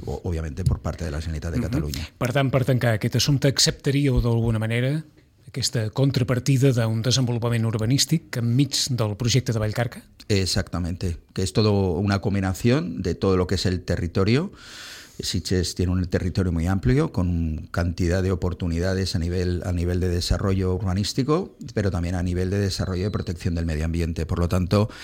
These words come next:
Speaker 1: eh, una comisión de trabajo, eh, de expertos, eh, que pueda trabajar en ello en los próximos cuatro años puede desarrollar un desarrollo urbanístico que permita accesibilidad a la, a la vivienda,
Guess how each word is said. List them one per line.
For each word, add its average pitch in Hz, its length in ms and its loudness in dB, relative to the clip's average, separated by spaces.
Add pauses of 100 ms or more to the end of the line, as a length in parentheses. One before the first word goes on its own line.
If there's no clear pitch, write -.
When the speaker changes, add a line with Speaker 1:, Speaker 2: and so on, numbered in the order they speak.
(320)
Speaker 1:
eh, 78 420 0
una 104 220 4
comisión 98 420 2
de 98 80 4
trabajo, 101 680 2
eh, 85 540 -2
de 87 120 -4
expertos, 90 800 -2
eh, 80 180 -2
que 87 140 -4
pueda 98 220 2
trabajar 92 440 0
en 95 120 0
ello 95 220 2
en 92 60 0
los 87 160 -2
próximos 90 580 -2
cuatro 92 360 0
años 95 400 0 (300)
puede 90 200 2
desarrollar 90 560 2
un 90 140 0
desarrollo 95 380 2
urbanístico 98 640 2
que 110 120 0
permita 101 640 2 (420)
accesibilidad 98 840 2
a 104 40 2
la, 95 320 2
a 95 140 -4
la 98 80 4
vivienda, 101 640 4